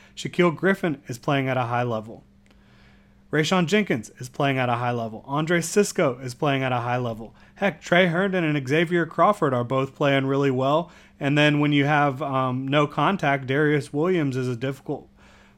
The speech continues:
person to complete passes against as well. So I think the secondary is really taking shape. It's really looking good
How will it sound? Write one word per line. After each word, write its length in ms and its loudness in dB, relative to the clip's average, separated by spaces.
person 320 0
to 80 0
complete 380 -2
passes 380 -2
against 360 -2
as 160 -2
well. 300 2
So 580 0
I 120 2
think 380 -2
the 160 -4
secondary 840 2
is 160 -2
really 360 0
taking 420 -4
shape. 540 -6
It's 180 -10
really 320 4
looking 540 0
good 420 0